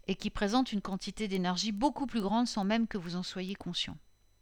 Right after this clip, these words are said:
Dans la poursuite de la réécriture de ces croyances, vos pensées négatives sont en fait des indices qui vous aident à découvrir ces schémas inconscients.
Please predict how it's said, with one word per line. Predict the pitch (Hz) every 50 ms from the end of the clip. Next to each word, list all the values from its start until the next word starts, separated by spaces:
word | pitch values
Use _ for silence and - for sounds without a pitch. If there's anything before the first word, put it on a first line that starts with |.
| _ _ _ _ - - _ _ _ _ - - - - - - - - - - - - - - - - - - - - - - - - -
Dans | 190 233 254
la | 277 285
poursuite | - 285 254 - 339 320
de | 285 262
la | 226 220
réécriture | 220 240 254 240 - - 269 233 - 302 294
de | -
ces | - 254
croyances, | 214 - - 220 208 220 269 311 285 226
vos | 202 208
pensées | 190 - 240 240 - - 294 285
négatives | 254 233 - 214 214 - - - 320 -
sont | - - 226 202 -
en | 208
fait | 202 - 277 262
des | 208 214 196 180 214
indices | 240 240 220 220 277 311 -
qui | - - 220
vous | 175 190 190
aident | 220 226 185
à | 175 175
découvrir | 170 190 - - 185 165 180 226 254 247 -
ces | - - 208
schémas | 190 - - 208 202 214 214
inconscients. | 196 185 185 - - 185 175 - - 160 156